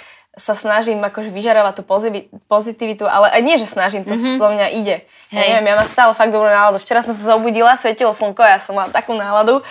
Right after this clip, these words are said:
Speaker 2: Aha, čiže
Speaker 1: že
Speaker 2: stačí ti málo.
Speaker 1: Fakt, no málo mi stačí, áno, áno.
Speaker 2: A, dobre, a teraz, e, sa ťa opýtam takú, že máš dvadsať?
Speaker 1: Dva.
Speaker 2: Dvadsaťdva.
Speaker 1: Mhm.
Speaker 2: A, a viem, že ty by si už chcela deti.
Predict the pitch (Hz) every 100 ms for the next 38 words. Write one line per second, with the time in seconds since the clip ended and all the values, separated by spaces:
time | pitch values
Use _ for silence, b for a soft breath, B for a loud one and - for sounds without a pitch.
0 | - 196 196 208 214 220 208 220 208 240
1 | 220 226 220 190 165 151 - 285 247 226
2 | 214 220 220 214 220 185 185 175 185 190
3 | 180 185 180 180 185 B B B B -
4 | 196 180 185 180 165 156 147 170 233 247
5 | - 180 202 202 196 - 170 165 165 165
6 | 160 160 156 170 170 170 190 185 175 170
7 | - 175 165 151 - - - - 151 -
8 | 170 175 185 190 170 165 156 - - -
9 | 294 - _ - 202 - - _ _ 180
10 | 196 202 185 170 156 226 262 - b b
11 | b b b 180 175 170 165 165 165 165
12 | - 170 185 208 226 240 220 214 202 196
13 | 220 208 - 196 196 156 147 190 285